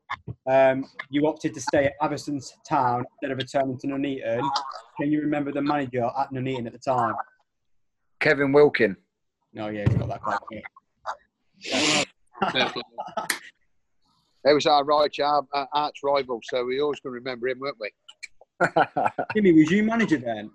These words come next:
Speaker 1: for Atherstone?
Speaker 4: I was manager of Atherstone then, yeah.
Speaker 1: Wow.
Speaker 3: So,
Speaker 2: Jim,
Speaker 3: my
Speaker 2: Jimmy
Speaker 3: first
Speaker 2: looked at me, didn't you, Jim?
Speaker 4: I gave Jamie another two quid, and that was it. Naturally said he's staying. <laughs>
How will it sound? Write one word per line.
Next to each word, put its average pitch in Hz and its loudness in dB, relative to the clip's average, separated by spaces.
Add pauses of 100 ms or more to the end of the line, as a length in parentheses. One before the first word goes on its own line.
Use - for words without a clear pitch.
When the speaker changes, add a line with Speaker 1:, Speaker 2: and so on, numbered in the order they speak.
(100)
Speaker 1:
for 160 -4
Atherstone? 135 -4 (320)
Speaker 4:
I 123 4
was 139 2
manager 151 2
of 135 -2
Atherstone 135 -2
then, 139 -2
yeah. 135 -4 (540)
Speaker 1:
Wow. 113 -4 (1900)
Speaker 3:
So, 147 0
Speaker 2:
Jim, 156 4
Speaker 3:
my 147 -4 (200)
Speaker 2:
Jimmy 160 6
Speaker 3:
first 147 2
Speaker 2:
looked 143 6
at 160 2 (140)
me, 139 4
didn't 147 0
you, 131 -2
Jim? 117 0 (1300)
Speaker 4:
I 147 2
gave 160 2
Jamie 151 4
another 143 6
two 147 4
quid, 175 4
and 143 2
that 147 -2
was 151 -4
it. 143 -2
Naturally 139 -4
said 143 0
he's 123 -8
staying. 156 -6 (460)
<laughs> 185 -4